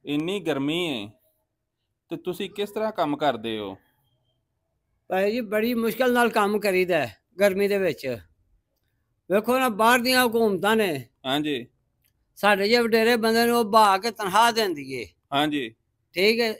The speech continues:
Speaker 2: ਇੱਕ ਸਾਡੀ ਹਕੂਮਤ ਏ, ਇਹ ਆਂਦੀ ਏ ਸਾਡਾ ਟੈਕਸ ਜਿਹੜਾ ਨਾ
Speaker 1: ਉਹ ਉਤਾਰੋ।
Speaker 2: ਉਹ, ਉਹ ਉਤਾਰੋ।
Speaker 1: ਹੂੰ।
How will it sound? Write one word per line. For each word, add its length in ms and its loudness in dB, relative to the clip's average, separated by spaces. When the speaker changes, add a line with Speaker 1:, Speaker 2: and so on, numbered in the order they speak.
Speaker 2:
ਇੱਕ 180 -2
ਸਾਡੀ 360 2
ਹਕੂਮਤ 520 2
ਏ, 220 0
ਇਹ 440 8
ਆਂਦੀ 280 2
ਏ 120 6
ਸਾਡਾ 480 4
ਟੈਕਸ 360 0
ਜਿਹੜਾ 280 2
ਨਾ 140 2
Speaker 1:
ਉਹ 120 0
ਉਤਾਰੋ। 260 10
Speaker 2:
ਉਹ, 260 6
ਉਹ 160 8
ਉਤਾਰੋ। 480 4
Speaker 1:
ਹੂੰ। 340 -4